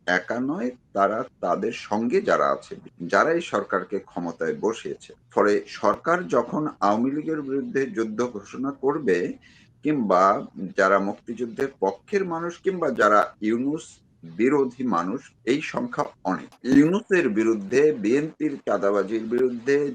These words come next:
জামাতের বিরুদ্ধে, এনসিপির বিরুদ্ধে, এই সবার বিরুদ্ধে গিয়ে এখন ওই যে শত্রু শত্রু মিত্র হয়ে যায়, সেই ইকুয়েশনে আসলে সবাই এখন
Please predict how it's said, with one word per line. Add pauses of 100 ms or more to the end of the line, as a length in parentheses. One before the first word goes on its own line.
(100)
জামাতের
বিরুদ্ধে, (380)
এনসিপির
বিরুদ্ধে, (440)
এই
সবার
বিরুদ্ধে
গিয়ে
এখন
ওই
যে
শত্রু
শত্রু
মিত্র
হয়ে
যায়, (440)
সেই
ইকুয়েশনে
আসলে
সবাই
এখন